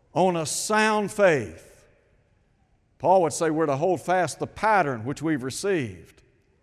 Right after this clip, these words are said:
We are to be people of the book, aren't we? Now, you know, Jesus said to the church at Ephesus, they could not bear evil.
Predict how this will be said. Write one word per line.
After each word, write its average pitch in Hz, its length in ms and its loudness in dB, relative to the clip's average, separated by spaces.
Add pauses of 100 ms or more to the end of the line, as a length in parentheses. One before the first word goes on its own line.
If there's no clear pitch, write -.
(960)
We 190 200 4
are 190 120 2
to 175 120 -2
be 156 200 2
people 202 720 -4 (280)
of 151 280 -2
the 143 100 2
book, 120 380 2
aren't 120 220 -6
we? 151 180 -8 (1500)
Now, 170 100 0
you 170 140 0
know, 185 120 2
Jesus 196 420 -4
said 196 220 -2
to 170 60 -4
the 143 120 -6
church 180 280 -2
at 131 80 -6
Ephesus, - 800 -4 (1080)
they 175 320 4
could 226 340 2
not 190 440 0
bear 175 640 2 (200)
evil. 208 480 -2